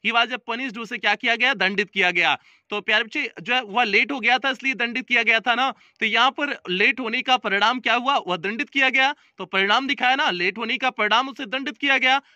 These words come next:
तो परिणाम दिखाया ना, परिणाम दिखाया, तो आपका इलेटेटिव कंजक्शन हो जाएगा।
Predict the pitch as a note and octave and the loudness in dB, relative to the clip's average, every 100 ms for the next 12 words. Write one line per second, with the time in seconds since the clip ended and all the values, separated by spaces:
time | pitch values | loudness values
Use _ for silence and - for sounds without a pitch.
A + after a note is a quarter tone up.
0 | _ G3+ A3+ A3 A#3 C4+ B3+ A3 G3+ F#3+ | _ -8 -2 0 2 0 0 0 2 0
1 | - G3+ G3+ G#3+ A3 G3+ G3+ G#3 B3 A#3 | -2 0 0 0 0 0 2 -2 -2 -2
2 | B3+ C4 C#4 C#4+ C#4 C4 C4 C#4 B3+ B3 | -2 -2 -4 -4 -6 -6 -4 -4 -4 2
3 | A#3 A3+ | 2 4